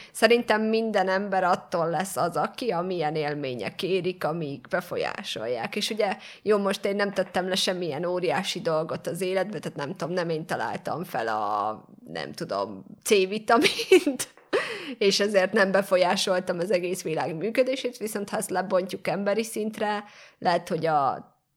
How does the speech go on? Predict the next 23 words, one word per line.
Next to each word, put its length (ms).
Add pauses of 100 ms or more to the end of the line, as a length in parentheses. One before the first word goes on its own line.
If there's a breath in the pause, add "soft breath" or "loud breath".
testvérem 560
attól 400
az, 200
aki, 300
mert 220
én 160
ott 180
voltam 480
neki 300
egész 400
életében, 680
vagy 160
attól 380
változott 600
valamilyen 540
irányba, 540
és 160
ez 100
szerintem 460
amúgy 340
tök 280
jó 180
dolog. 440